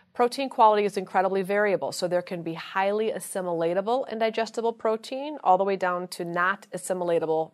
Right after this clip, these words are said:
protein, uh, quality. For instance, beaks, feet, hides,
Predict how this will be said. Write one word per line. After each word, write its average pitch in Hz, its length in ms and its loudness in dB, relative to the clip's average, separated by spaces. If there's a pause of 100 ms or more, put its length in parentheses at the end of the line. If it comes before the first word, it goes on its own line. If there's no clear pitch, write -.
protein, 156 560 -6 (160)
uh, 87 440 -8
quality. 160 480 0 (640)
For 233 160 2
instance, - 500 -2 (160)
beaks, 240 580 -4 (120)
feet, - 640 -8 (300)
hides, 185 880 2